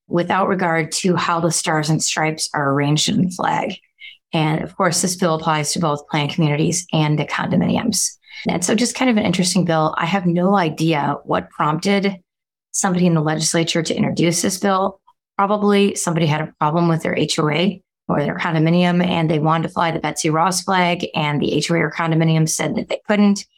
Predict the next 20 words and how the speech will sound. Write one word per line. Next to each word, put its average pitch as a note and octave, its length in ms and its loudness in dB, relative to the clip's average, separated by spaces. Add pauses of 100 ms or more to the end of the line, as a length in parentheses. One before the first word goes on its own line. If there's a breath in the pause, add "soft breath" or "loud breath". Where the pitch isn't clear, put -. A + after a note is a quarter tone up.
(140 soft breath)
So F3 320 0
that's D#3 300 -2
how E3 140 -2
we E3 100 2
get D#3+ 180 0
a D#3+ 60 2
new D#3+ 140 2
bill D#3+ 260 0
like - 220 -6
this. - 500 -2
Um, D#3 240 2
and E3 80 0
again, E3+ 460 0
this F3 240 -2
has F3 260 -2
been E3+ 260 0
signed D3+ 380 -2
by - 140 -4
the F3 100 -4
governor. - 500 -6